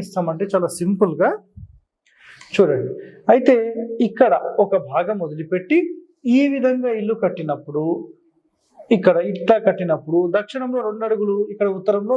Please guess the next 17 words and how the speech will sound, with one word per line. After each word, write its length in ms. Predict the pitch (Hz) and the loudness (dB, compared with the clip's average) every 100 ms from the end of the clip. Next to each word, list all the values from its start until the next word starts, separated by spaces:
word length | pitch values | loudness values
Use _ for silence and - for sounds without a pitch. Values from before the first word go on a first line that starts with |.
| 208 | 0
నాలుగు 280 | 170 170 151 | 0 0 -6
అడుగులు. 280 | 139 123 127 - _ - - 269 | -14 -16 -20 -20 _ -20 -2 0
అంటే 200 | 302 285 247 294 - - - | 4 4 4 2 -6 -16 -10
ఇప్పుడు 220 | 240 285 262 | -2 -2 -2
స్థలం 360 | - 247 302 320 | -2 2 2 2
మొత్తంలో 500 | 311 320 302 294 294 | 0 2 -2 0 -6
ఇల్లు 260 | 277 277 285 | -4 0 2
ఎక్కడ 160 | 269 285 | 2 0
జరిగి 340 | 262 277 269 269 | 0 -2 -4 -2
కట్టాము? 760 | 262 269 262 247 247 254 254 254 _ _ _ 180 226 | -2 0 0 0 -4 -4 -6 -8 _ _ _ 2 4
నైరుతిలో 500 | 302 311 311 233 208 | 4 2 2 2 2
జరిపి 320 | 180 - 269 202 | 0 -4 -4 -4
కట్టాము. 320 | - 147 139 - - _ | -4 -8 -8 -18 -20 _
So 160 | - 277 | 2 4
దీన్ని 260 | 262 240 220 | 4 4 2
ఏమంటాం 400 | 262 277 277 269 | 2 2 2 0
మనము? 280 | 262 277 359 | 0 0 0